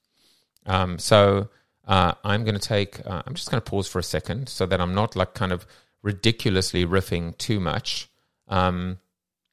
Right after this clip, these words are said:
and see if this works, if Discord will actually fire up on the, um,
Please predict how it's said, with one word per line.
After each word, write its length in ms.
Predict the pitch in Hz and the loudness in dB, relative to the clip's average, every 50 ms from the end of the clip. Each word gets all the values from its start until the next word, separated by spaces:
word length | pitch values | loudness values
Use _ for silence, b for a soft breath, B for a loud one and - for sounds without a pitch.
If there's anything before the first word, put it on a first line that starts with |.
| _ _ - - - - | _ _ -12 -12 -8 -2
and 180 | 110 104 101 - | -2 -2 0 0
see 160 | - - 117 | 2 2 2
if 80 | 107 | 2
this 200 | - 110 104 - | 2 -2 -2 2
works, 500 | 107 101 - - - - - - - - - | 2 4 4 2 0 -2 -10 -8 -8 -8 -4
if 180 | - 104 - - | -4 -4 -4 -2
Discord 460 | - 110 - - - - 95 98 90 | -2 -2 -2 -2 -2 -2 -2 -2 0
will 140 | 92 90 - - | 0 -2 0 0
actually 360 | 107 110 - - - 95 90 | 0 -2 -2 -4 -4 -4 -4
fire 440 | - - - 104 98 95 90 90 104 | -4 -4 -4 0 0 2 4 4 4
up 320 | - - - - _ - - _ _ _ _ _ _ _ _ _ _ _ _ - | 4 2 0 -8 _ -20 -20 _ _ _ _ _ _ _ _ _ _ _ _ 0
on 560 | 107 104 104 101 98 101 101 101 101 104 104 _ _ _ | 2 4 6 6 4 2 0 -2 -2 -4 -6 _ _ _
the, 680 | - 92 95 98 95 95 95 92 92 92 92 98 101 _ _ _ _ _ _ _ _ _ | -18 -4 0 0 2 2 2 2 2 0 0 -2 -6 _ _ _ _ _ _ _ _ _
um, 500 | - 98 90 87 85 85 87 85 - - | -2 0 0 2 0 0 -4 -6 -8 -12